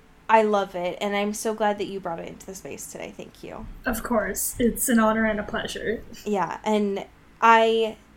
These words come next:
Speaker 1: would be very interested in working with this <laughs> brand because
Speaker 2: Yeah.
Speaker 1: if this is the kind of shit they're bringing to the space, I'm interested.
Speaker 2: Yeah. How are you,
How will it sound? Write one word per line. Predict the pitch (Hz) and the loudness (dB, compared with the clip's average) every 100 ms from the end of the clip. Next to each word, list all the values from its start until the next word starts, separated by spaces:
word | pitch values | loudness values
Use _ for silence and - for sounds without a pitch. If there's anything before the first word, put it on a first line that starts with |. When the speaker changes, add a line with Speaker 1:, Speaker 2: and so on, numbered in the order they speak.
| - _ | -20 _
Speaker 1:
would | 220 240 | 0 2
be | 233 254 | 2 2
very | 233 233 254 | 4 4 2
interested | 220 226 214 208 | -2 -4 -2 -2
in | 202 | 0
working | 185 190 196 | -2 -2 -4
with | 208 | 0
this | 254 - | 0 6
<laughs> | |
brand | 311 359 427 427 - | 8 10 10 8 4
because | 339 370 370 | 4 10 12
Speaker 2:
Yeah. | - - | 12 12
Speaker 1:
if | |
this | 285 330 320 | 8 6 6
is | 349 | 2
the | 330 | 4
kind | 381 285 | 6 8
of | 285 | 6
shit | - 240 | 4 2
they're | 240 233 | 4 4
bringing | 226 226 226 | 4 2 -2
to | - | -4
the | 262 | -8
space, | - 214 214 220 | -2 0 2 0
I'm | 196 | -2
interested. | 190 196 - 240 - 202 185 - - - | -4 -4 -4 -4 -4 -8 -10 -14 -14 2
Speaker 2:
Yeah. | 330 269 226 - - - - - | 6 8 6 2 -6 -16 -18 0
How | - 311 359 | 8 10 10
are | - 285 | 6 8
you, | 277 294 - 220 | 8 8 4 -2